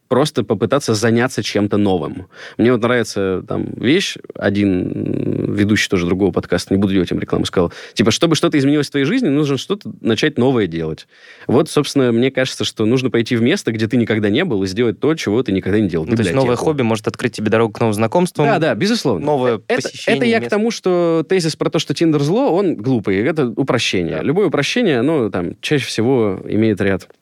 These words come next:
Speaker 1: негативных эффектов. Если про смешные фанни-истории, как говорит Руслан, э, я сидел как-то в Тиндере и увидел девочку, солистку группы,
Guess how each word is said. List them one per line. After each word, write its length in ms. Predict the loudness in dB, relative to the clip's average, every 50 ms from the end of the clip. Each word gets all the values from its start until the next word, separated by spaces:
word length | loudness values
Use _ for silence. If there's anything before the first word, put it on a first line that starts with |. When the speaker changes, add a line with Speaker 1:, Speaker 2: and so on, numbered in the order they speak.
| _ _ _ _ 0
Speaker 1:
негативных 520 | 2 2 4 4 2 2 2 0 0 0 -2
эффектов. 380 | -4 -6 -6 -6 -6 -12 -14 -14 -14 -4
Если 340 | 0 2 2 2 2 2 -2 -2
про 800 | 0 0 0 0 2 2 2 2 0 0 0 -2 -2 -4 -6 -6
смешные 440 | -8 -6 -2 -2 0 0 2 0 0
фанни-истории, 640 | 2 2 0 2 2 0 0 -2 -2 -2 0 0 0
как 160 | -2 -4 -6 -4
говорит 240 | -4 -4 -4 -4
Руслан, 360 | -6 -4 -2 -2 -2 -2 -2 -8 -14 -18 -18 -16 -12 -6 -2 0
э, 560 | 2 4 4 4 2 2 2 2 2 2 0
я 280 | 2 0 0 0 0 -4 -6 -10 -8
сидел 360 | -4 -4 -2 0 0 0 0
как-то 280 | 0 -2 -2 -2 -4
в 40 | -2
Тиндере 600 | 0 0 2 2 2 2 2 2 2 2 2 2 2
и 60 | 2
увидел 360 | 2 2 0 0 0 0 0
девочку, 540 | 0 0 0 0 -2 -4 -4 _ -2 -2 -2
солистку 460 | 0 0 2 2 0 -2 -4 -8 -4
группы, 580 | 0 0 0 0 2 0 0 2 0 0 -4